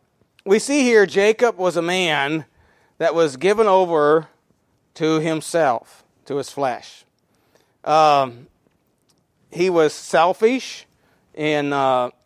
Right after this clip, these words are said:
in chapter twenty-five, verses twenty-seven through thirty-four.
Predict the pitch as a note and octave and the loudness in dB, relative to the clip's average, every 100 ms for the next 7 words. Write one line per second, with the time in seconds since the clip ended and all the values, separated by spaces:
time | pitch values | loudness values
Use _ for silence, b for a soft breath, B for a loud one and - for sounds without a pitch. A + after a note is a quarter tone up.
0 | _ _ _ - C#3+ F#3 F3 - D#3+ F3 | _ _ _ -16 -8 -2 -2 -2 -6 -2
1 | F#3 F3 E3 C3+ C3 D#3 F3+ - _ _ | 0 0 2 2 2 2 0 -6 _ _
2 | _ _ - D#3+ E3 D#3 - E3+ F3 D#3 | _ _ -4 -2 0 -4 -8 -4 -4 -2
3 | F3+ E3 D#3 - D#3+ D3 D#3+ D#3 D3 D#3+ | 0 0 -2 -6 -6 -2 0 0 -4 -6
4 | D3+ A#2 C3+ D#3 | -4 -2 0 -2